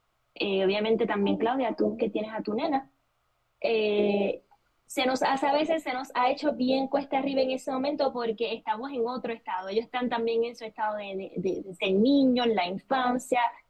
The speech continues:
el jugar más, a veces las responsabilidades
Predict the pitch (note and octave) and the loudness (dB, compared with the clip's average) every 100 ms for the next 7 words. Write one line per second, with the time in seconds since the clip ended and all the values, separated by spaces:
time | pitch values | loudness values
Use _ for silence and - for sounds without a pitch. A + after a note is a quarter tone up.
0 | _ _ A3+ A3 A3 G3 F3+ G3+ C4 C4 | _ _ -2 2 4 4 2 2 2 2
1 | G#3+ G#3 A#3 A3 A3+ - G#3+ G#3+ G#3 G3 | 0 2 2 2 -4 -2 0 0 0 0
2 | F#3+ F3+ F3+ C#4 D4 G#3+ C4 | 4 2 2 2 4 4 0